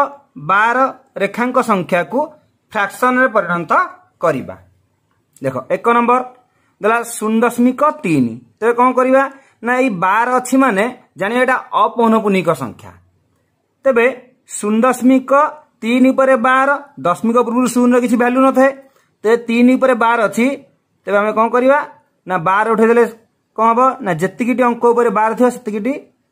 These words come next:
ନଅ ଲେଖିବା। କାଟିଦିଅ, ତିନି କେ ତିନି, ତିନି ତିରିକି ନଅ।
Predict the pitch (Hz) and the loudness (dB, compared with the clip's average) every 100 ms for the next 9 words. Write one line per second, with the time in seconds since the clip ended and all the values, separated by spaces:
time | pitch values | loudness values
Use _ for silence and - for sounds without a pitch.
0 | _ - 190 208 220 214 214 214 208 _ | _ -10 -2 0 0 -2 -2 -4 -6 _
1 | _ _ _ _ - 175 196 208 208 190 | _ _ _ _ -10 -6 -2 -2 -2 -4
2 | 190 190 180 143 - 208 254 277 285 _ | -4 -2 -2 -4 -8 -2 0 -2 -6 _
3 | 165 160 151 143 139 277 359 _ - 185 | -10 -8 -6 -6 -6 -10 -14 _ -8 0
4 | 185 | 0